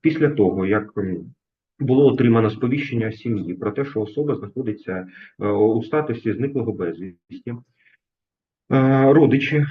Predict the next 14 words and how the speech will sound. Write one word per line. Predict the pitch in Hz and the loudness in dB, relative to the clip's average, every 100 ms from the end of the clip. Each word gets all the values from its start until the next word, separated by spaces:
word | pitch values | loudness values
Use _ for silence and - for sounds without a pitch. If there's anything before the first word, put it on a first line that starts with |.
| - | -6
або | 147 123 | -2 4
близькі, | 151 147 147 - 202 | 6 4 2 -2 -2
е, | 196 110 117 113 113 113 113 110 110 107 107 | 0 0 0 0 2 2 2 2 0 0 0
мають | 113 117 135 113 104 - | 0 0 0 0 -2 -4
право, | 113 127 147 139 - | -2 -2 -2 -4 -8
я | 117 113 | -10 -8
б | - | -10
сказав, | - 104 104 98 | -8 -4 -4 -2
зобов'язані, | 101 110 104 87 92 92 98 104 | -2 0 -2 -2 -4 -4 -6 -8
да, | 107 143 139 98 | -4 -4 -4 -6
вчинити | 92 - 123 165 - | -8 -8 -4 -2 -2
певний | - 143 151 127 | -2 0 0 -2
перелік | - 107 117 104 92 | -2 -2 -2 -2 -6
дій, | 92 151 180 | -10 -10 -10